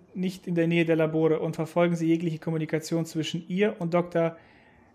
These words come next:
Gallegos außerhalb der Physitronik. Die Krankenstation hat langsam den Verdacht, dass sie unter weißem Rauschen leidet. Vielleicht reicht auch die Tatsache, dass sie ihre Akte gefälscht hat.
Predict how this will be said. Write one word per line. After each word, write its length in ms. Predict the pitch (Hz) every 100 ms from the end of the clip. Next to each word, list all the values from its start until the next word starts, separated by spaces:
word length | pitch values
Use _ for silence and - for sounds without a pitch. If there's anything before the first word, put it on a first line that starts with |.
| -
Gallegos 580 | 165 160 185 175 160 -
außerhalb 1040 | 185 190 190 - _ _ _ 147 170 175
der 160 | 170 160
Physitronik. 720 | 175 160 160 165 160 147 - - - - _ _
Die 80 | 160
Krankenstation 760 | 185 220 214 - 180 - 196 180
hat 180 | 180
langsam 480 | 180 190 190 190 185
den 140 | 170 165
Verdacht, 680 | 170 160 165 214 - -
dass 200 | 170 170
sie 120 | - 185
unter 520 | 185 175 170 165 170 _ _ _ _ _ _ -
weißem 440 | 151 185 196 190
Rauschen 400 | 170 185 208 175
leidet. 320 | 156 147 147
Vielleicht 520 | - 160 160 160 - 170
reicht 360 | 165 190 190
auch 180 | 180 170
die 180 | - 165
Tatsache, 600 | - 170 180 175 165 160
dass 360 | 160 160 160
sie 300 | 165 160 165 -
ihre 260 | 160 156 160
Akte 320 | 170 - 156
gefälscht 500 | 151 - 151 147 -
hat. 240 | 151 147